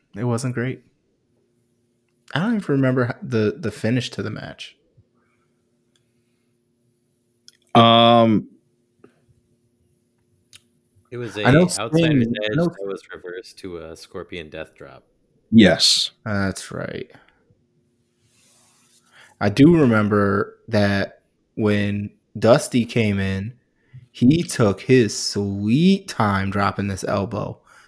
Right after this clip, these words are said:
Speaker 1: wound it up for, like, what seemed like forever,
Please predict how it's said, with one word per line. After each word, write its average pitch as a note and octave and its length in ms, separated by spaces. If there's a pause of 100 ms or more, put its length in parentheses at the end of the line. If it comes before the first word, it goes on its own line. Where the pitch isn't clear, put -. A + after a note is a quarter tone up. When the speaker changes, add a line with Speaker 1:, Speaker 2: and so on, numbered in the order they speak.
(100)
Speaker 1:
wound C#3 500
it C#3 120
up D3+ 320
for, A2 220
like, G#2 300
what - 260
seemed F3 440
like G2 220
forever, A2+ 760